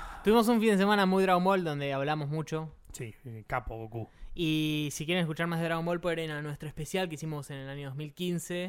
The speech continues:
Speaker 2: Cuando
Speaker 1: nuestros
Speaker 2: salió
Speaker 1: primeros
Speaker 2: otra película de Dragon Ball.
Speaker 1: Claro. La, la
Speaker 2: Dragon Ball Super, me parece que era.
Speaker 1: No, la de, em, Super no. Super es la resurrección de F, de Freezer.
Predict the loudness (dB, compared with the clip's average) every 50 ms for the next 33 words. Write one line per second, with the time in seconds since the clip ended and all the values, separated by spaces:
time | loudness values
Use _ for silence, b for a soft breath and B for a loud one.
0 | -8 -10 -8 -6 -4 -4 -2 0 0 0 0 2 0 0 0 0 -2 -2 -4 -4
1 | -4 -4 -4 -4 -6 -6 -6 -6 -4 -4 -6 -6 -6 -6 -2 -2 0 0 -2 -4
2 | -6 -10 -12 -16 _ _ _ _ _ _ _ -8 -6 -6 -4 -4 -2 -2 0 0
3 | 0 0 2 0 0 0 -2 -4 -4 -6 -8 -8 -8 -8 -10 -10 -12 -14 -12 -8
4 | -6 -4 -4 -4 -4 -6 -6 -8 -8 -8 -10 -10 -10 -10 -12 -12 -12 -12 -12 -12
5 | -12 -12 -10 -10 -8 -8 -6 -6 -6 -8 -10 -12 -14 -12 -10 -8 -6 -6 -6 -8
6 | -10 -12 -16 _ _ _ -20 -20 -20 -20 _ _ _ _ _ _ _ _ _ _
7 | _ _ _ _ -10 -8 -8 -10 -12 -12 -10 -10 -10 -8 -6 -6 -4 -4 -4 -6
8 | -6 -10 -12 -12 -12 -14 -14 -12 -12 -12 -12 -12 -12 -14